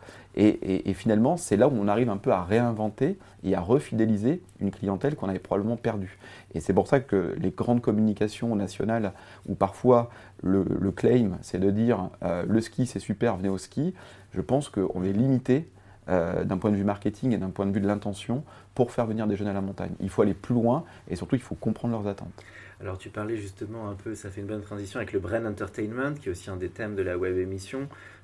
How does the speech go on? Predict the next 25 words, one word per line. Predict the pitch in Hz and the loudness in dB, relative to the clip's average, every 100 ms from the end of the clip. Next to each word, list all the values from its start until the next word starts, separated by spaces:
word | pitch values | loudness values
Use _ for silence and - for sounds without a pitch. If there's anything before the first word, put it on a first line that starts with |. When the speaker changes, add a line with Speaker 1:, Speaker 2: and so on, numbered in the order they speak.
| - | -8
Speaker 2:
Tu | |
as | 95 | -6
mentionné | 92 - 95 | -6 -6 -6
Red | 90 98 101 | -4 -2 -4
Bull. | 104 131 135 85 - - - - | -2 0 0 0 -6 -20 -16 -8
Euh, | 90 87 - 95 | -4 -4 -4 -6
comment | - 113 120 | -4 -4 -6
tu | 120 | -8
vois | 110 101 98 | -4 -2 -2
ça | - 127 | -2 -2
en | 131 98 | -2 -4
termes | 113 101 101 | -4 -4 -2
d'exemples, | 107 104 104 113 127 127 - | -2 -4 -4 -4 -4 -8 -10
peut-être, | 90 104 110 110 | -8 -4 -4 -4
d'opérations | 92 87 98 107 98 98 95 113 117 123 123 120 | -6 -4 -4 -4 -4 -4 -6 -10 -8 -8 -6 -6
ou | |
de | 98 92 87 | -4 -2 -2
campagnes, | 110 98 104 110 123 120 | -4 -4 -2 -2 -2 -2
euh, | 92 | -4
que | 87 95 | -4 -8
tu | - | -12
trouves, | - 110 101 | -14 -12 -4
euh, | 95 85 85 - - - | -2 -2 -6 -12 -20 -20
qui, | - 95 | -20 -20
qui, | - - | -20 -20